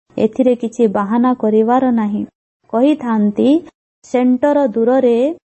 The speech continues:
ଏହିପରି ଅସୁବିଧା ଅଛି, ଚାଲି ଚାଲି ଗଲେ ଯଦି ଛଅ ଘଣ୍ଟା ବି ଲାଗିବ, ତେବେ ବି ସେବା କେନ୍ଦ୍ରରେ ପହଞ୍ଚିବା ଦରକାର।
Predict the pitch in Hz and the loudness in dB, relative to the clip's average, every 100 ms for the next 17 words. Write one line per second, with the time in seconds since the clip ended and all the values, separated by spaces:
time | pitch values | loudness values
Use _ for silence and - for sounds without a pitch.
0 | _ - 220 285 294 285 277 254 202 - | _ -4 -2 0 0 0 0 -2 -4 -2
1 | 269 285 247 240 208 208 - 233 285 262 | 0 0 0 0 0 -4 -2 -2 0 0
2 | 220 240 262 254 254 254 220 214 226 226 | 0 0 0 0 0 0 0 0 0 0
3 | 208 220 214 - 226 254 247 240 240 233 | 0 -2 -4 -4 -2 0 0 0 0 0
4 | 226 208 196 196 226 262 262 240 240 277 | 0 0 -2 -2 -2 -2 -2 0 2 2
5 | 262 254 233 214 214 214 233 240 254 254 | 0 -4 -2 0 0 0 0 0 2 0
6 | 240 226 208 208 202 220 214 226 208 202 | 0 -2 -2 0 0 -2 0 0 0 -2
7 | 202 202 208 | -2 -4 -4